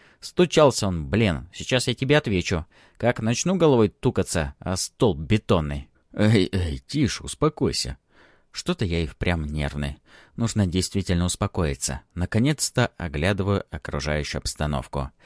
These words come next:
Трава, деревья, скалы, вода. Вода! То, что нужно. Освежусь и взбодрюсь.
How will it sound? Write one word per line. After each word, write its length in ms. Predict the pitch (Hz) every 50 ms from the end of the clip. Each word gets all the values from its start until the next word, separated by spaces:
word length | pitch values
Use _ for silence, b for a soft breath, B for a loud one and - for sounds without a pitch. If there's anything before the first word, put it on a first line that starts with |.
| B B B B B B B
Трава, 360 | - - 147 160 185 85 82
деревья, 560 | 107 - - 85 85 104 120 110 92 80 78 -
скалы, 600 | - - - - - 120 123 117 101 92 82 - - _ _ _ -
вода. 500 | 92 98 101 90 82 80 87 69 - - - - -
Вода! 920 | - - 69 69 76 95 113 127 135 139 - 160 156 131 82 67 - - -
То, 80 | - 65
что 220 | 67 - - 95
нужно. 480 | 92 92 113 139 143 120 101 82 64 B B B B B B B
Освежусь 680 | - - - - - 107 104 92 78 80 95 104 - - -
и 80 | -
взбодрюсь. 640 | 78 73 65 - 80 80 69 78 73 65 - - -